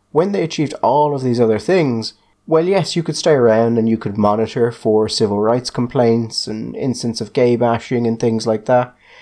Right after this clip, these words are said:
But those big campaigns you used to be able to do and that drew in funding,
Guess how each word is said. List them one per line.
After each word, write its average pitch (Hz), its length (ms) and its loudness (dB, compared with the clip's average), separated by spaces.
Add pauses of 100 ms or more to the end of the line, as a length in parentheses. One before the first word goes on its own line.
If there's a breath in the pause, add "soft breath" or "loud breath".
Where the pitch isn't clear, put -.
(260 soft breath)
But 151 120 0
those 226 220 4
big 151 460 0
campaigns 147 600 -2
you 175 60 -6
used 175 220 -6
to - 80 -16
be 165 60 2
able 165 200 2
to 151 80 -10
do 165 260 0
and 147 120 0
that 110 140 -4
drew 113 200 2
in 104 120 2
funding, 151 600 0